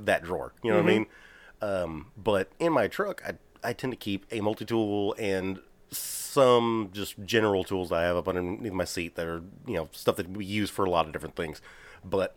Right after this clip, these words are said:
Speaker 1: as far as myself, like, what I actually carry on me, I don't tend to have much.
Speaker 2: For, like, your E D C?
Speaker 1: Yes, and so you said E D C to me the other day, and I wasn't, like, real sure what it was, so I
Speaker 2: Mm-hmm.
Speaker 1: kinda looked it up a little bit.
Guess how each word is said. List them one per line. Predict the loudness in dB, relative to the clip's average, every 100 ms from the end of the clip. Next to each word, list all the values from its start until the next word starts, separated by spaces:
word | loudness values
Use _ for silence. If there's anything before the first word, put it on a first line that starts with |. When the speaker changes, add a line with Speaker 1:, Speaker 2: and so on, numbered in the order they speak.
| _
Speaker 1:
as | -4
far | 4 4
as | 4
myself, | 0 -2 -4 0 0
like, | 0 -4 0
what | 2
I | 4
actually | 2 0 -6 -10
carry | -8 -4 -2 -2
on | 4 6 6
me, | 2 -6 -10 -14 -18 _ -20 -20 -20 -20 -6
I | -4 -4 -10 -20 _ _ -2
don't | 0 0 -6 -6
tend | -4 -2
to | -2
have | -2 -2 -4
much. | -4 -6 -6 -14 -14 -14 -10
Speaker 2:
For, | -2
like, | -2 0
your |
E | 0
D | 0
C? | 0 0 0 -4 -20 _ _ -20
Speaker 1:
Yes, | -6 -6 -4 -10 -10
and | -10 -4
so | -2
you | -2 0
said | -2
E | 0 -4
D | -4
C | -6 -6 -6 -8 -8
to | -4
me |
the | -2
other | -2
day, | 0 0 0 -4 -14 -20 -20 -20 -20 -10 -4
and | -2 -2
I | -4
wasn't, | -6 -4 0 2 2 0 -12 -16 -20 -20 -20 -20 -6
like, | -6 -6
real | -4 0 2 2 -2 -10
sure | -2 2 2
what | 2
it |
was, | 4 6 6 2
so | -2
I | 0
Speaker 2:
Mm-hmm. | 2
Speaker 1:
kinda | 2 2
looked | 0 0
it |
up | 0
a |
little | 2 2
bit. | 2 -2